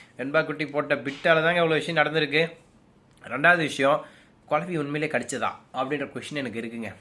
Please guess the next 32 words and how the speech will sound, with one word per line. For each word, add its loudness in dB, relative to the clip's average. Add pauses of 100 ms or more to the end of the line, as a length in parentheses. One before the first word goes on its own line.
(220)
ஏன்னா -2
அந்த -2
விஷயம் -6
முன்னாடியே 0
தெரிஞ்சு -4
குழவியை 0
துரத்தி -2
விட்டுது, -8
அப்படி -6
இப்படி -10
ஏதாவது 0
நடந்திருக்குமா -4
அப்படின்ற -2
மாதிரி -2
லைட்டா -10
எனக்கு -4
போயிட்டு -10
இருக்கு. -8 (480)
ஏன்னா 6 (260)
நம்ம 2
குழவியோட 6 (200)
ஒருத்தர் 4
வந்தாரு 4
பாத்தீங்களா, 2
அவர் 6
வந்து 4
இதுக்கு -4
முன்னாடி 4
நம்ம 4
விஜய் 2
கிட்ட 2 (200)
அவரோட 6